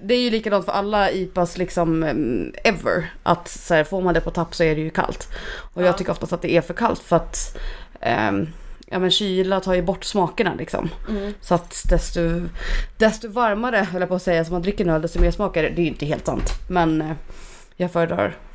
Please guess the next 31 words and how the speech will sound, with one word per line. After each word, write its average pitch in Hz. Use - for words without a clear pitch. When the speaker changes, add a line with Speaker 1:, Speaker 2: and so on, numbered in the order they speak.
Speaker 1:
och 175
jag 165
tror 170
många 165
gör 165
det 156
när 156
det 160
är 160
lite 156
varmare, 160
för 175
då 165
får 170
man 175
lite 165
mer -
smak. -
Speaker 2:
Ja. 196
Speaker 1:
Men 202
som 190
sagt, 170
inte 202
rumstempererad, 160
men 160
kanske 208
inte 190
nödvändigtvis, 170
liksom, 156
straight 175
out 165